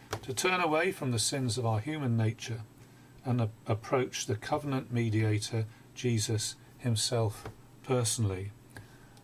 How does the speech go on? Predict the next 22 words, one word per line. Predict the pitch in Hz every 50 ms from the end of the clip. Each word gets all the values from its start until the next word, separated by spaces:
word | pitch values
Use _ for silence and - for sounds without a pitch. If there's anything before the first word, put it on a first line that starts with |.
| -
And | 156 143
I | 139 131
want | 127 127 131 113 -
to, | 123 123 113 113 -
uh, | - 110 110 -
invite | 131 113 110 110 123 123 123 127
you | 127 113 110 110
to | - 120
do | 107 110 113 110 107
that. | 107 104 104 - 113
You |
could | 104 113 110
even | 110 107 104 113 107
do | 110 107 104
that | 104 110 110 -
just | - 127 120 110 - -
now. | 117 107 98 98 104 107 110 - - - - - - - - - - - - - - - - - -
But, | - 110 - - - -
uh, | 131 127 110 - - - - - - - - - - -
I'm | 147 156
going | 160 170 175 131
to | - - - 143 135 120